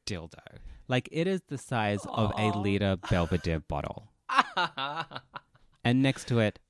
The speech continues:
Speaker 1: was a bottle of open lube.
Speaker 2: Oh.
Speaker 1: I'm like, "This is not, this is
Speaker 2: So
Speaker 1: not
Speaker 2: he,
Speaker 1: interior
Speaker 2: this is,
Speaker 1: design."
Speaker 2: yeah. <laughs> His
Speaker 1: This is
Speaker 2: intentions, let's say, were a bit more clear than the average, uh,
Speaker 1: Yeah.
Speaker 2: estate.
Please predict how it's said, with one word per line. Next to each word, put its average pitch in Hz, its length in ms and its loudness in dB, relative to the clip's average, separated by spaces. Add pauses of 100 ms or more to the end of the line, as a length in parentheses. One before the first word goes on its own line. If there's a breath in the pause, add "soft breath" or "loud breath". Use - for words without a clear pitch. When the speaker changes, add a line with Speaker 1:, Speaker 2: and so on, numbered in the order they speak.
(100)
Speaker 1:
was 110 160 -2
a 113 80 0
bottle 80 400 -4
of 80 200 -10
open 73 420 -12 (100)
lube. - 300 -14 (680)
Speaker 2:
Oh. 101 800 -14
Speaker 1:
I'm 117 80 -4
like, 127 260 -4
"This 143 180 -6
is 170 100 -10
not, 160 200 -10 (460)
this 135 180 -10
is 147 80 -12
Speaker 2:
So 196 140 0
Speaker 1:
not 180 120 4
Speaker 2:
he, 117 40 -2
Speaker 1:
interior 107 440 -2
Speaker 2:
this 87 80 -4
is, 87 140 -2
Speaker 1:
design." 104 360 0
Speaker 2:
yeah. 107 300 -8
<laughs> 202 40 -4 (680 loud breath)
His 190 120 -4
Speaker 1:
This 135 100 -2
is - 80 -12
Speaker 2:
intentions, 165 480 -6
let's 143 220 -10
say, 123 300 -6
were 110 200 -8
a 107 160 -8 (140)
bit 143 120 -14 (140)
more 117 140 -10
clear 107 320 -10
than 98 260 -14
the 98 140 -14
average, - 580 -18 (260)
uh, 117 140 -12
Speaker 1:
Yeah. 101 280 -4
Speaker 2:
estate. - 360 -16